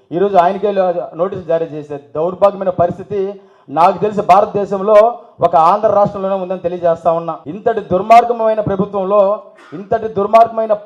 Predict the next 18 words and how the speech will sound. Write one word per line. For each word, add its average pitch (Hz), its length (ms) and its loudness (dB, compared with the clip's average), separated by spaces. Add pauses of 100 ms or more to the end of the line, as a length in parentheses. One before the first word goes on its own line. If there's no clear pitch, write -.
పాలనలో 214 480 2 (600)
కేవలం 240 520 4 (280)
అంబేద్కర్ 214 400 -2
గారి 190 200 -2
రాజ్యాంగాన్ని 175 500 -4
పక్కన 175 280 -4
పెట్టి 165 160 -12 (100)
రెడ్ 180 200 -2
బుక్ 220 180 -2
అనే 185 100 -2 (120)
రాజ్యాంగం 202 540 -2
ద్వారా 175 240 2 (600)
ఈరోజు 185 400 -4
అవలంబిస్తున్న 190 440 0 (140)
తీరుకి 220 360 -8 (500)
మీరు 165 200 -8 (140)
ఏదైతే 208 280 -2 (120)
ఇచ్చారో 226 380 2